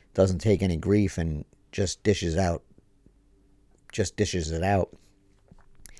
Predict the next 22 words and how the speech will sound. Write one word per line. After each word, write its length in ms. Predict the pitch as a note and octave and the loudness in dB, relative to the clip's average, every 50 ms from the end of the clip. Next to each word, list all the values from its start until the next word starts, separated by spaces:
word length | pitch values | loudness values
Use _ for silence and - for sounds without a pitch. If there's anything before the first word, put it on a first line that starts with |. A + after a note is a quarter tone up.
| - - - - - - - - _ _ _ _ | -20 -20 -20 -20 -20 -20 -20 -20 _ _ _ _
it 140 | - E2+ D#2+ | -2 -2 -2
was 140 | C#2 D#2+ - | 0 -2 -4
kind 280 | - A2+ G#2 F#2 F#2 F2 | -2 0 0 0 0 -2
of, 320 | E2+ D#2+ C#2+ - - - _ _ _ - | -2 -6 -8 -10 -16 -20 _ _ _ -8
like 160 | - F#2 F2 G2+ | -8 -6 -4 -4
I 40 | |
said, 220 | F#2 - A2 F2+ D#2 | -4 0 0 0 0
it 60 | B1+ | -2
was 140 | D2+ - - | -6 0 0
hypocritical 680 | A#2+ G2 - - - A2 G2+ F2+ F2+ E2+ F#2 F2 E2+ - - _ _ _ _ _ _ _ _ - - | 2 2 2 0 2 2 4 4 4 2 2 0 0 -4 -8 _ _ _ _ _ _ _ _ -10 -6
and 160 | E2 F2 F2+ | -6 -6 -2
kind 240 | - A2+ G#2+ G2 F2 | 0 0 2 2 2
of 80 | E2+ | 0
funny 260 | - - G2 F#2+ F2+ D#2+ | 0 0 0 0 0 -2
to 80 | C#2+ | -4
see 200 | - - - G2+ | -4 -2 -2 0
this 160 | D#2+ E2 E2 - | 0 0 -2 -2
from 220 | - F2+ D#2+ D#2+ | -4 -6 -4 -4
him. 320 | F2+ F2+ F#2 - - - - | -4 -4 -6 -6 -8 -8 -4
But 180 | - F#2+ - - - - - - - - - _ _ _ _ _ _ _ _ _ - | -4 -4 -4 -6 -12 -20 -20 -20 -20 -20 -20 _ _ _ _ _ _ _ _ _ -4
I 60 | - | -4
s-, 180 | - - - | -4 -4 -8